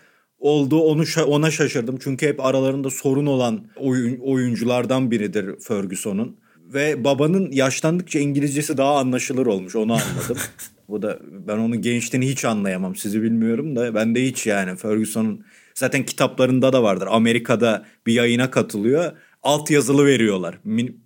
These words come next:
Speaker 1: Wisconsin'den bir yerde <laughs> konuşmayı alt yazılı veriyorlar falan böyle. Ama dediğim gibi ben girişlere çok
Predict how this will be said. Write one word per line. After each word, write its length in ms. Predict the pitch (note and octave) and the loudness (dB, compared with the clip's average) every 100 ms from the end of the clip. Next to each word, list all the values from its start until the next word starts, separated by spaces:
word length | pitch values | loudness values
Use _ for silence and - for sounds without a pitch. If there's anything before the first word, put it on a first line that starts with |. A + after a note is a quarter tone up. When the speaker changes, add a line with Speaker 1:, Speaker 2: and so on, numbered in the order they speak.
| A#2+ A2+ - | -8 -8 -10
Speaker 1:
Wisconsin'den 800 | A2 - - C#3 C#3+ D3+ C3 G#2 | -8 -6 -2 -2 -2 -2 -2 0
bir 80 | A2+ | 0
yerde 440 | D3 A#2 C#3+ F3 - - - | -2 0 0 -2 -6 -16 -14
<laughs> 260 | - C3+ | -8 -2
konuşmayı 460 | D3 D#3 - D#3+ E3+ | 0 0 -2 -2 0
alt 260 | C#3+ D3+ D#3 | 0 2 2
yazılı 360 | C#3 A#2+ C3+ | 0 2 2
veriyorlar 480 | C3+ G#2+ G#2 G2 G2 | 2 0 -2 -4 -10
falan 380 | - G2+ G#2 G2+ | -10 -12 -10 -12
böyle. 280 | G2 - G3 _ _ _ _ _ _ | -14 -16 -20 _ _ _ _ _ _
Ama 200 | C3+ E3 | -4 -2
dediğim 220 | D3 D3 C#3 | 0 0 -2
gibi 140 | F#2+ | -2
ben 320 | A#2 A#2 B2 | -2 -4 -6
girişlere 480 | A2+ C3+ - D#3+ D3+ | -2 -2 -2 -2 -2
çok 200 | E3 | -2